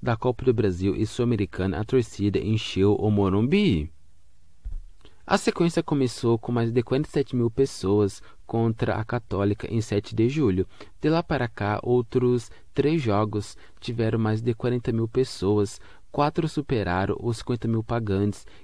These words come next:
e mais quatro tiveram entre trinta e quarenta mil pessoas. O melhor público desse período foi contra o Atlético Goianiense na semifinal da Sul-Americana,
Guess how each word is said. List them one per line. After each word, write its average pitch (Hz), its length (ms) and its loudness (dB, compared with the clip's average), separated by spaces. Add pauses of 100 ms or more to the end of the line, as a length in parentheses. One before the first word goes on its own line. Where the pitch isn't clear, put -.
e 127 80 -2
mais 139 240 0
quatro 101 540 -2 (260)
tiveram 110 640 0
entre 110 560 0
trinta 123 420 -2
e 123 80 -2
quarenta 117 400 0
mil 101 300 2
pessoas. 107 760 2 (380)
O 170 80 -2
melhor 185 240 4
público 131 500 0
desse 123 280 -2
período 98 480 0 (260)
foi 123 180 0
contra 113 440 -2
o - 20 2
Atlético 110 480 -2
Goianiense 101 640 0
na 110 100 -2
semifinal 90 680 -4
da 101 100 0
Sul-Americana, 98 760 -2